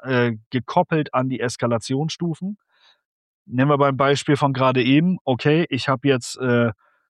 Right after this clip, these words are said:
Virus lokal auf einem System. Okay, interne Kommunikation brauche ich wahrscheinlich nicht nach draußen tragen, je nachdem, was es ist natürlich. Äh, sobald wir hoch eskalieren, ja, dann sieht die Kommunikation auch ganz anders aus und auch wohin ich kommuniziere.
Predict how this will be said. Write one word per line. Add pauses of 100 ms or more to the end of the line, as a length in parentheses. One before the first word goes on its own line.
(140)
Virus
lokal
auf
einem
System. (420)
Okay, (100)
interne
Kommunikation
brauche
ich
wahrscheinlich
nicht
nach
draußen
tragen,
je
nachdem,
was
es
ist
natürlich. (600)
Äh, (120)
sobald
wir
hoch
eskalieren, (160)
ja, (100)
dann
sieht
die
Kommunikation
auch
ganz
anders
aus
und
auch
wohin
ich
kommuniziere.